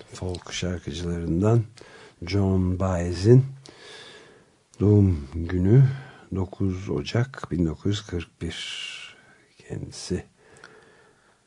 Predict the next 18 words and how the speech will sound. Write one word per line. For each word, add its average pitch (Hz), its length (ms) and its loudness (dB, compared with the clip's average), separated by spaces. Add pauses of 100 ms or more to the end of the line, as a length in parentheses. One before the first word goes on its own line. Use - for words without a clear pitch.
(140)
e, - 120 -12
yetmiş - 1040 -10
altıyı 90 680 -8 (1120)
idrak 87 440 -6
etmiş - 360 -10
bulunuyor. 85 340 0
Ona 85 140 -2
da 80 140 -8
bir 87 100 -6
günaydın 87 680 -4
diyelim. 87 520 -2 (240)
Şarkıcı, 82 880 -4
müzisyen, 92 680 -2 (560)
aktivist, 98 640 -2
insan 92 320 2
hakları, 95 600 -2
barış 95 640 -4
ve 98 340 -2